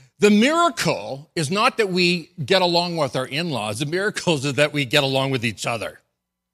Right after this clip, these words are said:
And that's the case for all of us here today. How on earth did the two of you ever come together, and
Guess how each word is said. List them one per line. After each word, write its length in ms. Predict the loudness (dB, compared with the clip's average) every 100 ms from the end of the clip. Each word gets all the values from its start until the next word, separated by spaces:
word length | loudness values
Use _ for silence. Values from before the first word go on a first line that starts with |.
| _ _ _ _ _ _ -2
And 140 | 2 4
that's 220 | 2 0
the 100 | -4
case 340 | 2 0 0
for 160 | -2 -2
all 240 | 0 0
of 80 | 0
us 200 | -2 -4
here 160 | -10 -10
today. 420 | -12 -10 -12 _ _ _ _ _ _ _ _ _ _ _ _ _
How 260 | -4 0 0
on 220 | -2 -6 -6
earth 420 | -6 -6 -8 _ -10
did 120 | -8
the 120 | -8
two 320 | -10 -4 -2
of 80 | -2
you 180 | -4 -6
ever 220 | -6 -6 -6
come 220 | -10 -12
together, 380 | -10 -8 -6
and 120 | -6